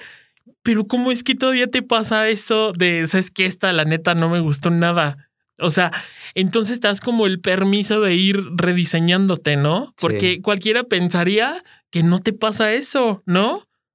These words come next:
Speaker 2: No,
Speaker 1: Y de
Speaker 2: a-
Speaker 1: que todas tus canciones te gustan, en primer lugar.
Speaker 2: No.
Speaker 1: Te juro que nunca pensé que me dijeras, "No, esta sí, la neta, no", y así, pero entonces sí te pasa.
Speaker 2: Sí, mucho. Hay, hay canciones que neta, pues, haces en,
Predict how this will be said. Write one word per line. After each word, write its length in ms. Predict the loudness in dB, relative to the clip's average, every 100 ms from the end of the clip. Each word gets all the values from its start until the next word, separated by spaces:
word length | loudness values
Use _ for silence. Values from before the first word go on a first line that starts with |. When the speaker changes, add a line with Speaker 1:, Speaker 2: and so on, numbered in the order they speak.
| _
Speaker 2:
No, 240 | -4 0
Speaker 1:
Y 20 | 0
de 80 | 0
Speaker 2:
a- 40 |
Speaker 1:
que 100 | 0
todas 200 | -2 -2
tus 160 | -2 0
canciones 420 | 2 2 0 0
te 120 | 0
gustan, 420 | 0 0 0 0
en 100 | 0
primer 300 | 0 2 2 0
lugar. 320 | 0 0 -2
Speaker 2:
No. 60 | -10 -20 _ _ _ _ _ -20 -20 -20 _ -20 -10 -2
Speaker 1:
Te 120 | -2
juro 280 | 0 0 0
que 100 | 0
nunca 300 | 0 0 -2
pensé 260 | 0 0 0
que 80 |
me 60 | 0
dijeras, 220 | 0 0
"No, 160 | 0 0
esta 260 | 0 0 2
sí, 260 | 0 0 2
la 240 | 2 2
neta, 300 | 0 0 0
no", 280 | 2 2 2
y 100 | 0
así, 200 | 0 -2
pero 200 | -2 -2
entonces 280 | -2 0 0
sí 140 | -2
te 120 | -2
pasa. 540 | -2 -2 -2 -2 -4 -8
Speaker 2:
Sí, 380 | -4 -2 0 0
mucho. 420 | 0 -2 -2 -2 0
Hay, 160 | 0 0
hay 140 | -2
canciones 420 | 0 0 -2 -2
que 100 | -2
neta, 640 | -2 0 -2 0 -2 -6 -12 _ _ _
pues, 180 | -2 0
haces 320 | 0 0 0
en, 400 | 0 0 -2 -4